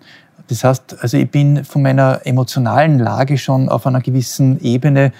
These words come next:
das nicht normal ist. Und jetzt kann ich mich dann in dieser Situation nicht richtig ausdrücken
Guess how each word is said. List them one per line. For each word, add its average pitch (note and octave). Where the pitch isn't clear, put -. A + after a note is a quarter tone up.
das -
nicht C3
normal F#2+
ist. -
Und C3
jetzt -
kann C#3
ich E3+
mich E3+
dann D3+
in D#3+
dieser D#3+
Situation D3
nicht D3
richtig C#3
ausdrücken B2+